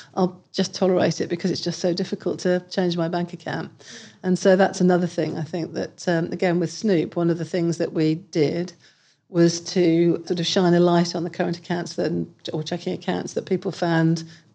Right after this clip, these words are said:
were good and help people to switch them, which I think, you know, again, was something that people really appreciated.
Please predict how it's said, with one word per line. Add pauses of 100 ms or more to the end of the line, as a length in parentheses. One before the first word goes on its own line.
were
good (320)
and
help
people
to
switch
them,
which
I
think,
you
know,
again,
was
something
that
people
really
appreciated.